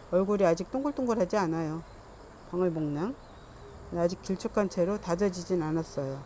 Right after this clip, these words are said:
이런 모습으로 있네요. 그래도 그냥 건강하게 잘 차-, 자라고 있어요.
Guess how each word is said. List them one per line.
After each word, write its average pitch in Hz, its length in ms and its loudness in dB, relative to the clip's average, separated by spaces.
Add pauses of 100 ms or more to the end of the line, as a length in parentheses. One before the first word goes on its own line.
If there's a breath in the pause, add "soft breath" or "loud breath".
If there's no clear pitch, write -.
(960)
이런 175 260 2
모습으로 156 600 -2 (2500)
있네요. 151 400 -4 (4000)
그래도 202 340 0
그냥 190 340 0 (220)
건강하게 202 500 2
잘 190 240 -4
차-, 226 300 -4
자라고 190 380 -2
있어요. 175 440 -4